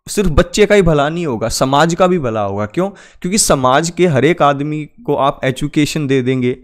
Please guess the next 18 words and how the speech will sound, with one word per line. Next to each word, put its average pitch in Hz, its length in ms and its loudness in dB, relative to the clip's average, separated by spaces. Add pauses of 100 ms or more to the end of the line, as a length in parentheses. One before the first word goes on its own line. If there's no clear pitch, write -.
(240)
हर 139 120 -2
एक 165 180 0
आदमी 147 280 -2
एजुकेटेड 139 540 -4
हो 113 100 -2
गया, 110 220 -4 (320)
तो 226 280 0 (360)
समाज 170 440 2
अच्छा 208 220 -2
कब 180 200 -4
होगा? 107 220 -6
जब 143 160 -8
समाज 131 400 -2
का 170 100 -2
प्रत्येक 160 440 -4
आदमी 131 280 -2
एजुकेटेड 127 560 -2
होगा। 95 280 -8